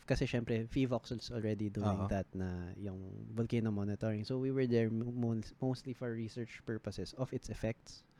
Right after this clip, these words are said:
Speaker 1: So, we had one team na was looking at the ashfall.
Speaker 2: Mm-hmm.
Speaker 1: So, yung makakapal na yun, trying to determine, differentiate ano yung itsura nung unang ashfall, ano yung itsura nung pangalawang ashfall.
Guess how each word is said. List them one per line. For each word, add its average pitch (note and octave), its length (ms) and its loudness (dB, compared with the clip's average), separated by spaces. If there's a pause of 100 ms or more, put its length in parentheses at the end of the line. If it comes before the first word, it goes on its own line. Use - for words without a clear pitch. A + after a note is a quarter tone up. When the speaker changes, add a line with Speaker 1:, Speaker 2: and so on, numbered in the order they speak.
(640)
Speaker 1:
So, D3+ 160 2
we D3+ 100 4
had D3+ 160 4
one C#3+ 340 4
team A#2 400 2
na G#2+ 380 2 (540)
was - 180 6
looking B2+ 300 -2
at A#2 200 -2 (160)
the A2+ 280 0
ashfall. A#2+ 580 2 (160)
Speaker 2:
Mm-hmm. A#2+ 320 -2 (420)
Speaker 1:
So, A#2+ 240 -2
yung A2+ 200 0 (420)
makakapal G#2+ 480 -2
na A2 160 0
yun, B2 80 0
trying B2 400 2
to C3 80 0
determine, A2+ 880 0
differentiate C#3 720 4 (140)
ano A2+ 100 0
yung A#2 120 0
itsura A2+ 280 2
nung A2 400 0
unang B2 320 2
ashfall, A2+ 420 -4
ano A2 140 -8
yung G#2+ 80 -8
itsura A2 260 -2
nung G#2+ 220 -4
pangalawang A2+ 480 -2
ashfall. G#2+ 480 -6